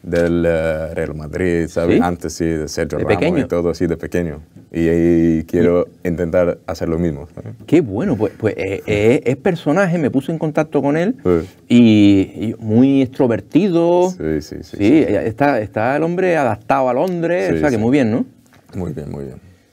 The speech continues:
Speaker 2: Tu otra familia, la del Sevilla. ¿Qué has encontrado aquí, Karim?
Speaker 1: Aquí en Sevilla he encontrado un, la gente muy abierto, ¿sabes?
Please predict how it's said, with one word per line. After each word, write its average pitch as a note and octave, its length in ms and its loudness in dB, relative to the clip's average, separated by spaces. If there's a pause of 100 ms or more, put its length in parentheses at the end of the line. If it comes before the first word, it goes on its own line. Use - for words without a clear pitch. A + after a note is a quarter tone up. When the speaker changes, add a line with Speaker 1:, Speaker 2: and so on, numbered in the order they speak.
(140)
Speaker 2:
Tu D#3 140 6
otra A3+ 220 2
familia, G3+ 880 -2
la D#3 120 0
del C3+ 160 0
Sevilla. B2 420 -2 (1700)
¿Qué C#3+ 80 0
has C3+ 80 -4
encontrado A#2+ 440 0
aquí, F#2 220 -6
Karim? C3 320 -6 (2000)
Speaker 1:
Aquí A2 240 -2
en D3 60 0
Sevilla C#3+ 340 4
he C#3 40 0
encontrado C3 380 2
un, C3 580 -2 (240)
la A#2 180 -2
gente A#2+ 600 2 (1200)
muy G#2 1500 4
abierto, G#2 460 0 (200)
¿sabes? G2+ 300 -4